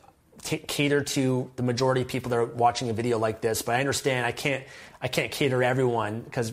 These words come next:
there's so many different countries of people watching this. Um, Coinbase is what I use to buy, um, but in Canada, we can't sell, um,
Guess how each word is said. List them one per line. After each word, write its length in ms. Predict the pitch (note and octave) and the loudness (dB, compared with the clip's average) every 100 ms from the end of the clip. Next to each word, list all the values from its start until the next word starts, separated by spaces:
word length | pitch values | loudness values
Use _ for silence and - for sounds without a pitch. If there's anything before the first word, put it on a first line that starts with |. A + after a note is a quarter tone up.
| - | -6
there's 140 | A#2+ | -4
so 180 | - C#3+ | -2 0
many 140 | C3 B2+ | 0 0
different 240 | A2+ A2 | -2 -6
countries 440 | B2+ A#2 A#2 A2 | -6 -4 -4 -4
of 100 | A2 | -4
people 260 | - A#2 A2+ | -6 -4 0
watching 380 | A2 B2 - G#2 | 2 2 0 -4
this. 280 | G2+ G#2 - - - - - | -2 -2 -4 -10 -18 -20 0
Um, 280 | C#3 A#2+ A#2+ | 2 2 0
Coinbase 600 | - - A3+ F#3+ F3+ D#3 | -2 4 6 6 4 2
is 140 | D3 B2 | 0 2
what 140 | C3 | 4
I 160 | A#2+ C#3 | 6 4
use 360 | D3+ F3 G3+ | 4 2 2
to 80 | - | 0
buy, 560 | A#2 A#2 A2+ B2+ E3+ G#3+ - - - - | 2 4 6 4 2 -2 -6 -20 -16 0
um, 340 | B2+ B2+ B2 A2+ | 4 4 2 4
but 200 | C#3 C#3 | 2 2
in 80 | B2+ | 0
Canada, 400 | B3 A3+ D#3 C3+ | 2 4 4 4
we 160 | C#3+ | 2
can't 420 | C#3 - E3 B2+ | 0 -2 0 0
sell, 420 | - - D3 D2+ - - - | 2 4 4 2 -4 -20 -8
um, 440 | B2 A#2 G#2+ G#2 | -2 0 0 -4